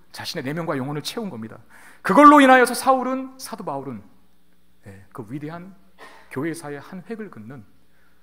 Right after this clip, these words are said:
업적을 남기는 인물이 됩니다. 여러분, 이런 시간들이 만들어내는 것이 뭡니까?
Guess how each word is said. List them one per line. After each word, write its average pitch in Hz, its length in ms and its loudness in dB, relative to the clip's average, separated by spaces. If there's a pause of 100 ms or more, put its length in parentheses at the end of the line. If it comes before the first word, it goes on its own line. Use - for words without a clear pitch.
(200)
업적을 117 480 -12
남기는 107 440 -14
인물이 107 300 -12
됩니다. 98 300 -18 (640)
여러분, 196 200 2
이런 220 180 2
시간들이 202 500 -4
만들어내는 139 520 -8
것이 135 180 -12
뭡니까? 98 340 -16